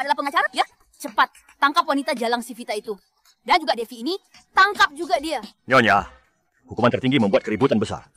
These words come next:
Speaker 2: di rumah sakit adalah di penjara selama tujuh tahun ke bawah.
Speaker 1: Nggak bisa. Morgan sudah dibawa pergi oleh polisi.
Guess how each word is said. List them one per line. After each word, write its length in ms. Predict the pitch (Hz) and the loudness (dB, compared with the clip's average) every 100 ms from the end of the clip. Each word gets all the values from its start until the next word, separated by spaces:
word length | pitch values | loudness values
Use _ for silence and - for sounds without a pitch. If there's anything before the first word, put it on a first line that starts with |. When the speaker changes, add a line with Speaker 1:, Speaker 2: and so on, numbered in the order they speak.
| _ - | _ -2
Speaker 2:
di 80 | |
rumah 160 | 107 104 | 0 0
sakit 160 | 98 98 | -2 0
adalah 160 | 101 | 0
di 80 | 107 | 0
penjara 240 | 98 98 | 0 0
selama 160 | 98 98 | 0 0
tujuh 160 | 98 95 | -2 -2
tahun 160 | 92 | -2
ke 40 | 78 | -2
bawah. 160 | 80 - - - _ _ _ _ _ _ _ _ _ _ _ | -6 -8 -20 -20 _ _ _ _ _ _ _ _ _ _ _
Speaker 1:
Nggak 160 | 233 247 | -2 -2
bisa. 320 | 262 277 208 170 _ _ | -2 -2 -2 -2 _ _
Morgan 320 | 320 339 392 | -2 0 0
sudah 160 | 294 311 | 0 -2
dibawa 240 | 302 320 | 2 0
pergi 240 | - 277 277 | 0 -6 -6
oleh 80 | 285 | -4
polisi. 320 | 269 269 | -6 -6